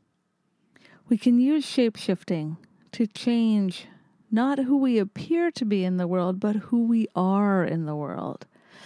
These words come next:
so that we're able to get more than we would be otherwise. We can change who we are in the world in order to get what it is that we want.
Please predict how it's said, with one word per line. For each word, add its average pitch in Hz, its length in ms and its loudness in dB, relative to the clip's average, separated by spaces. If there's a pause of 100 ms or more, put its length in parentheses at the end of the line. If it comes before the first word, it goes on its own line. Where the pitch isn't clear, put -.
(140)
so - 160 -2
that 196 180 0
we're 196 160 2
able 202 420 0
to - 140 -6
get 175 280 -2
more 185 600 0
than 160 240 -4
we 160 120 -4
would 160 260 -6
be 165 160 -6
otherwise. - 1040 -14 (380)
We 254 140 2
can 277 200 0
change 269 500 2
who 240 160 2
we 214 220 2
are 202 300 4
in 190 100 4
the 180 100 0
world 151 580 -4 (340)
in 208 120 2
order 190 260 2
to - 180 -4
get 170 400 -6 (100)
what 180 160 0
it 165 140 -4
is 165 180 -6
that - 180 -8
we 156 160 -6
want. - 540 -10